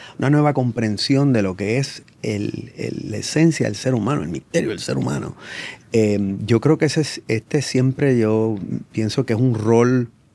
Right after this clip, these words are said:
eh, muy, muy particular que conecta con otros, este, aspectos más tradicionales en otras culturas que lo tienen más,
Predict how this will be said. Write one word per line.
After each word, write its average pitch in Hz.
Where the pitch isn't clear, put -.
eh, 92
muy, 110
muy 104
particular 147
que 113
conecta 113
con 127
otros, 139
este, 107
aspectos -
más 110
tradicionales 127
en 110
otras 110
culturas 127
que 135
lo 107
tienen 101
más, 117